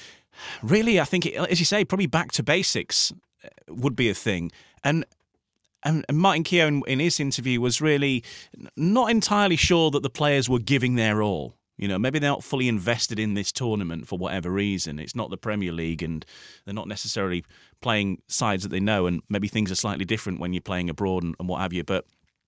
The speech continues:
he just felt that they weren't really giving their absolute all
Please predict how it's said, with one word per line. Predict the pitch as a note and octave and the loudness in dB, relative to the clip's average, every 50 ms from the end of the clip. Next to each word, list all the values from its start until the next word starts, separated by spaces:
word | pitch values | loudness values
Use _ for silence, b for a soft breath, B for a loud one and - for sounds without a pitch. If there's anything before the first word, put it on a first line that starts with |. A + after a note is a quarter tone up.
| _ _ - - _ - - - | _ _ -16 -16 _ -14 -6 -4
he | C3+ | -2
just | A#2 D#3 C#3+ - - | 0 0 0 0 2
felt | - C#3 - C3+ | 2 0 0 0
that | B2+ C3+ | -2 -2
they | D3 B2+ | -2 -2
weren't | B2+ A#2+ D3+ E3 D#3+ D3 A#2 B2 A#2 | 0 0 2 2 2 2 0 0 0
really | C#3 C#3+ C#3+ C3+ B2+ A#2 | 0 0 0 0 0 -2
giving | G2+ G#2+ - D3+ C3+ B2+ B2+ B2+ A#2+ | -4 0 0 0 2 2 2 2 4
their | A#2 A2+ A2+ - - | 4 2 2 2 0
absolute | B2+ - - - - - B2 A2+ A2+ A#2 - | 0 0 0 0 0 0 2 2 0 0 2
all | A2 A#2 G#2+ G2 F#2 F2 F2 | 2 2 2 2 0 -2 -2